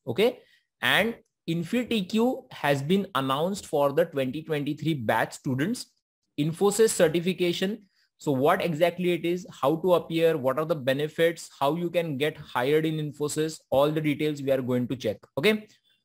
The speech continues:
So first, what is infi T Q certification? So it is nothing but a certification exam which is going to test your programming and database skills. Secondly, it is also going to provide you an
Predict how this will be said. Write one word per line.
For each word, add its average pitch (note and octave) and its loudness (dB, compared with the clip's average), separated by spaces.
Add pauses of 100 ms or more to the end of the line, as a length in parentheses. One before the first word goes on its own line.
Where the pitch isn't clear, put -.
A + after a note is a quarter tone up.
(140)
So - 0
first, A3+ 4 (220)
what E3+ 4
is B3+ -2
infi F3+ 2
T F3+ -2
Q G3 -8
certification? B2+ -2
So - 0
it E3 2
is G3+ 2
nothing G3+ 2
but A#3 2
a G3 0
certification F3 -2
exam B2+ 0 (380)
which C#3+ -6
is G#3+ -2
going F#3+ 2
to G#3 -4
test F3 2
your F3+ 4
programming D#3 -2
and D3+ 0
database C#3+ 0
skills. B2 -6
Secondly, G#3+ 4
it F#3 2
is A#3 0
also D#3+ 2
going F#3 0
to A3 -4
provide D#3 0
you G3+ -6 (100)
an D#3 2